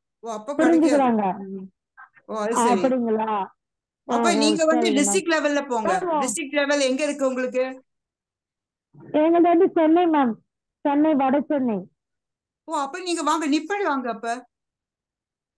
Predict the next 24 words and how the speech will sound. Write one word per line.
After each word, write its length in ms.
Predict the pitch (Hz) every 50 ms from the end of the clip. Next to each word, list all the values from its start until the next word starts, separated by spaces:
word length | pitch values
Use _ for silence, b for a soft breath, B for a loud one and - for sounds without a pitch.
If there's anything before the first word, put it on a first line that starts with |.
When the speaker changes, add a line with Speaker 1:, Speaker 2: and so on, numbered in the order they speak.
| _ _ - - _ _ _ - 320
Speaker 2:
சரிங்க 280 | 311 320 311 294 277
மேம், 220 | 254 233 220 214 214 - _ -
ஓகே. 400 | 254 247 233 185 - 226 202 185
Speaker 1:
கொஞ்சம் 240 | 220 269 294 339 339
கூட 180 | 320 359 370 359
பேசி 420 | - 320 285 294 330 330 349 339
சரி 240 | - 302 277 277 285
பண்ண, 180 | 269 277 262 247
நமக்கு 260 | 240 240 247 220 208
கண்டுபிடிக்க 480 | 247 247 262 294 294 294 269 262 262
முடியும்ல, 560 | 240 220 208 208 202 190 185 180 185 185 190 185 - _ _ _ _ _ _ _
என்ன 280 | - 226 240 269 285 294
ஹெல்ப் 260 | 277 247 269 269 269
எடுக்கலாம்னு 300 | 285 262 247 - 240 233
Speaker 2:
ஆ. 160 | 226 233 240
Speaker 1:
சொல்லி. 460 | 254 240 214 202 202 202 202 202 202 - _ _ _ _ _ _ _ _ - -
நீங்க 200 | - 320 311 320
வாங்க, 240 | 302 330 349 339 311 277
Speaker 2:
ஆ, 40 |
Speaker 1:
நிப்படிக்கு 400 | 277 269 262 269 349 339 349 -
Speaker 2:
சரி 140 | - - 247
Speaker 1:
வாங்க. 100 | - 247
Speaker 2:
மேம். 180 | 233 214 196 170 - _ -
Speaker 1:
ஆ. 200 | 208 202 202